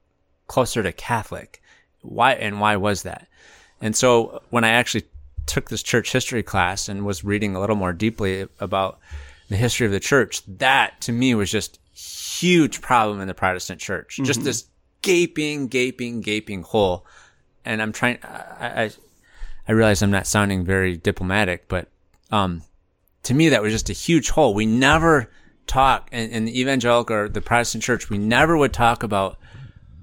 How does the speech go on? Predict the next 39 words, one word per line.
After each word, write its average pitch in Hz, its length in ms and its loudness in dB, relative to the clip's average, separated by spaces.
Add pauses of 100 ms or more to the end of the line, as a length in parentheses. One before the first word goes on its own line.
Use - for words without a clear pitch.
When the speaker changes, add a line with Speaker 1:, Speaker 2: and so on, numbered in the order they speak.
(100)
Speaker 1:
what 123 200 2
was 139 160 0
going 123 280 0
on 110 260 0
in 101 120 -4
that 107 220 -2
period 107 220 -2
of 98 80 -6
the 98 80 -6
church 113 440 -2
or 101 80 -8
spoke 120 340 -2
of 98 180 -10
any 156 240 2
of, 165 180 4 (300)
very 160 420 6
few 180 240 2
of 131 80 0
those 110 160 0
people 110 340 -2
as 98 360 -2 (440)
heroes, 123 640 4
if 107 160 0
you 107 80 -2
will, 98 320 0
or 95 380 -2 (240)
examples 113 580 0
to 110 100 -6
be 92 140 -8
emulated. 104 540 -2
Maybe 139 320 2
you 135 100 2
might 120 220 0
hear 123 220 -2
the 104 180 -2
occasional 107 480 -2
reference 104 460 -2
to 95 120 -8
Augustine 104 640 0